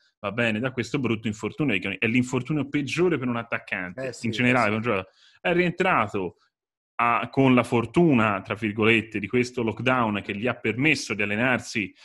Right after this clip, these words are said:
Speaker 1: eh, approfonditamente, è tornato un giocatore interessantissimo.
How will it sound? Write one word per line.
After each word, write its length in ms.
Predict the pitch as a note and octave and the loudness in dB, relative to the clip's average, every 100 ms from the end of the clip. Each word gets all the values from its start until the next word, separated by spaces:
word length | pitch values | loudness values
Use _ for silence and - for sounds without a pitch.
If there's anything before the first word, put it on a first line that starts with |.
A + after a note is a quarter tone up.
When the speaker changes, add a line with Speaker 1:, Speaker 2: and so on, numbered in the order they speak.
| - _ | -20 _
Speaker 1:
eh, 640 | - G#2 G2 F#2+ F#2 F2+ F#2 | -6 -2 0 0 0 -2 -4
approfonditamente, 1080 | G2+ D3+ A#2 B2 B2 F#3 F#3 F3+ A#3+ - | -4 -2 0 0 2 0 0 -2 -2 -4
è 140 | - A#2+ | -6 -6
tornato 440 | E3 C#3 E3 A3 | -6 -2 -2 -2
un 60 | A#3+ | -4
giocatore 440 | B2+ G2+ C#3+ F3+ - | -4 -4 -6 -8 -4
interessantissimo. 1000 | C3 B2 B2+ A#2+ - A2+ E3 - F2+ | -2 -2 -4 -8 -10 -10 -12 -14 -16